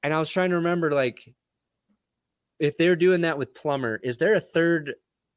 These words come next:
option there to throw to? Or is that sometimes you just design it with those two, and if it's not there, you throw it away or, or you run?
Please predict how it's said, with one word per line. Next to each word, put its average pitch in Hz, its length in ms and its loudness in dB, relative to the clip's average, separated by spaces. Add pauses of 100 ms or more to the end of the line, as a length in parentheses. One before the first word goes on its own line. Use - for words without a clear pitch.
(320)
option 131 460 -6
there 101 200 -6
to 107 120 -14
throw 110 260 -4
to? 95 340 -14 (800)
Or 120 140 -2
is 123 80 -4
that 139 240 0
sometimes 175 480 -2
you 165 80 -4
just 156 140 -6
design 143 400 -2
it 151 60 -4
with 151 120 -4
those 165 220 0
two, 190 260 2
and 185 100 -2
if 147 160 -6
it's 131 220 -4
not 139 220 -4
there, 151 180 0
you 135 160 -2
throw 135 220 -2
it 135 80 -2
away 135 280 0
or, 127 160 0
or 113 140 -2
you 107 140 -4
run? 110 400 -4